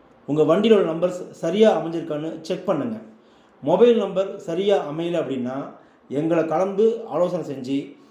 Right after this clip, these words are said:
நல்ல நம்பரா மாத்திக்கங்க. நல்ல சக்தியுள்ள நம்பரை மாத்திக்கிட்டு வாழ்க்கையில எல்லா விதமான வாய்ப்புகளையும் சரியா உபயோகப்படுத்தி நல்ல வாழ்க்கை துணை, நல்ல தொழில், நல்ல குழந்தைகள் ஆரோக்கியம், வீடு,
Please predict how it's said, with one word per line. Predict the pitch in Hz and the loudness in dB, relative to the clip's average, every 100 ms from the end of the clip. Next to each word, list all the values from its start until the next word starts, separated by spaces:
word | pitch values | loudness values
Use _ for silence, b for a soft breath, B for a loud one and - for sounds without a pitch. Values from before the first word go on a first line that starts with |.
| B B _ | B B _
நல்ல | 120 143 208 | -6 2 2
நம்பரா | 190 160 156 165 131 | 2 0 0 -2 -2
மாத்திக்கங்க. | 139 160 131 127 113 - - _ b b - | -6 -6 -6 -8 -8 -14 -20 _ b b -6
நல்ல | 151 196 220 226 - | -2 2 2 2 -2
சக்தியுள்ள | 165 - - 208 214 180 | -8 -8 -2 0 0 0
நம்பரை | 170 170 165 - - | -2 0 0 0 -8
மாத்திக்கிட்டு | 131 165 - 139 - 131 135 135 - b b b 117 | -6 -6 -6 -8 -8 -8 -8 -8 -14 b b b -2
வாழ்க்கையில | 156 208 208 175 139 139 147 - | 0 0 0 -2 -2 -4 -6 -8
எல்லா | 135 170 208 226 | -6 -2 2 2
விதமான | 202 196 180 165 | 2 0 -2 -4
வாய்ப்புகளையும் | 143 156 180 165 139 135 131 - - | -2 -4 -4 -2 -2 -4 -8 -16 -18
சரியா | - 160 208 220 175 | -2 0 4 4 4
உபயோகப்படுத்தி | 151 160 160 139 135 - 127 131 - B B B - | 2 2 2 0 -8 -8 -8 -8 -12 B B B -4
நல்ல | 156 202 190 | 0 4 4
வாழ்க்கை | 156 180 170 160 | 2 -2 -4 -8
துணை, | 147 147 202 240 - 131 | -6 -6 -6 -10 -14 -8
நல்ல | 143 175 | -2 0
தொழில், | 156 151 151 175 226 - - | -2 0 0 0 -2 -10 -8
நல்ல | 139 175 185 | -4 0 0
குழந்தைகள் | 156 160 190 180 | 0 2 2 2
ஆரோக்கியம், | 143 143 135 139 165 - - B B B | 2 0 -2 -2 -6 -8 -14 B B B
வீடு, | 135 196 208 214 220 - - | 0 2 6 6 4 0 -8